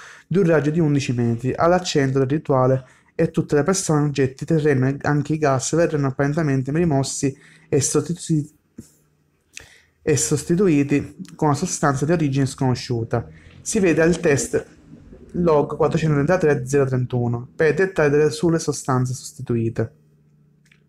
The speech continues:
Il documento S C P quattrocentotrentatré zero zero uno è contenuto all'interno di un grande to-, tom-, tomo trovato in redatto, Russia.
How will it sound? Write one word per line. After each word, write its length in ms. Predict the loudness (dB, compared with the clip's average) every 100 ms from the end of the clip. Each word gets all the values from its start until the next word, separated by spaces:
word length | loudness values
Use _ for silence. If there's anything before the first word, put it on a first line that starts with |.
| -20 -20 -20 -20 _
Il 120 | -2
documento 540 | 0 2 2 2 2 0
S 140 | 0
C 140 | -4 -4
P 100 | -2
quattrocentotrentatré 880 | 0 0 2 2 2 0 2 0 0
zero 240 | 0 0
zero 200 | 0 0
uno 340 | 0 -2 -2 -6 -16 -4
è 120 | -2
contenuto 440 | 2 2 4 2
all'interno 420 | 2 2 0 0 0
di 80 |
un 80 | 2
grande 280 | 2 2 2
to-, 200 | 0 -2
tom-, 520 | 0 0 0 -4 -8 -14 _
tomo 460 | 0 2 2 0 -2
trovato 420 | -2 0 0 0
in 160 | 0 0
redatto, 720 | 0 0 -2 -2 -2 -4 -6 _ _
Russia. 500 | -4 -4 -2 -2 -4